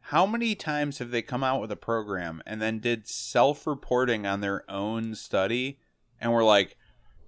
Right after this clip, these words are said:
"We found that S E L doesn't work at all.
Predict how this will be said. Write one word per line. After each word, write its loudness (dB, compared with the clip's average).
"We 4
found 6
that 6
S 6
E 4
L 6
doesn't 2
work 0
at 4
all. 6